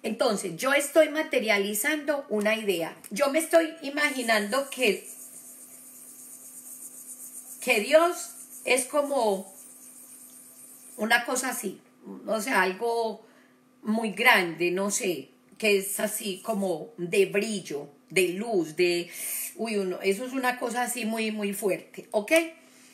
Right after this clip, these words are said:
Me estoy imaginando que aquí abajo estamos nosotras en la oscuridad porque fuimos hechas con la cizaña y esas cosas oscuras.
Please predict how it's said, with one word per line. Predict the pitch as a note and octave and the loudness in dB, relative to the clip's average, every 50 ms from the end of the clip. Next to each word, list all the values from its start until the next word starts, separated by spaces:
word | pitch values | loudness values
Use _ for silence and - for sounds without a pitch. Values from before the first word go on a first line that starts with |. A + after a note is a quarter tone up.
| - - - - - - - - - - | -8 -8 -8 -12 -18 -20 -20 -10 -2 4
Me | A3+ C#4+ | 4 6
estoy | C#4+ C#4+ - D4+ D4 C#4+ D#4 | 6 8 8 8 8 8 6
imaginando | E4 F4 F4+ F4+ F4 D4+ D4+ C4 B3 B3 C4+ C#4 C4+ B3 A3 G#3+ G#3 A3+ A#3 B3 C4 C#4 - - - _ _ _ _ _ _ _ _ _ _ _ _ _ _ _ _ _ - - - - - | 4 6 6 6 4 2 0 0 0 2 2 2 2 2 0 -2 -2 0 0 0 0 0 -4 -6 -8 _ _ _ _ _ _ _ _ _ _ _ _ _ _ _ _ _ -14 -14 -14 -12 0
que | - C4+ | 4 4
aquí | A#3+ A3 - - C4 C4+ | 4 4 2 2 4 6
abajo | A#3+ B3 C4 C#4 C#4 C4+ C#4 C4+ B3+ D4 C#4 C#4 C4+ - - - - - - - - - - - - - - - - - - - - - - - - - - - - - - - - - - - - - - - - - - - - | 6 6 6 6 4 4 2 2 0 0 0 0 -2 -4 -10 -14 -14 -14 -14 -14 -14 -14 -14 -14 -14 -14 -14 -14 -14 -14 -14 -14 -14 -14 -14 -14 -14 -14 -14 -14 -14 -14 -14 -14 -14 -16 -16 -14 -14 -14 -14 -14 -14 -14 -14 -8 -6
estamos | G#3+ G3+ - - G3+ A3 A3+ B3+ C4+ | -4 -4 -2 -2 -2 -2 0 -2 -2
nosotras | C4 B3 G#3 G3 - B3+ A#3 A3 G#3+ - G#3 A#3+ B3 B3 - - - - - - - - - - - - - - - - - | 0 0 0 0 0 0 0 0 0 0 2 2 2 2 0 -4 -6 -8 -12 -14 -14 -14 -14 -14 -16 -16 -16 -16 -16 -6 -2
en | - G#3+ A#3+ | 0 2 4
la | G#3+ G3 | 4 2
oscuridad | G3 - - - A3 F#3+ F#3 F#3 F#3 F#3+ F#3+ G3+ G3+ | 2 0 -2 -2 0 4 4 4 6 6 4 4 2
porque | - A#3+ - - A3 | 0 -4 -4 -2 -2
fuimos | F#3 F#3+ G3 F3 F#3 G3+ A3 - - - - - - - - - - - | -2 -2 -2 -2 -2 -2 -4 -4 -8 -12 -14 -16 -16 -16 -14 -14 -12 -2
hechas | - G3 G3 F#3+ - A#3+ A3+ - | 0 2 2 2 0 -4 -6 -2
con | - A3+ F#3+ F3+ | -2 0 0 0
la | F3 E3+ | 0 -2
cizaña | E3+ - F3 - - G3+ G#3 E3+ D#3+ D#3+ D3+ D3 | -2 -4 -4 -4 -2 0 0 0 -2 -4 -6 -8
y | D3+ - | -6 -4
esas | D#3+ E3 - G3 F3 - | -4 -4 -4 -6 -8 -8
cosas | - - D#3+ D#3+ F3+ F#3 F3+ | -8 -8 -6 -4 -4 -4 -4
oscuras. | F3 - - - - - D#3 D3+ - - - - - - - | -6 -8 -8 -8 -8 -6 -6 -6 -6 -8 -10 -10 -10 -10 -12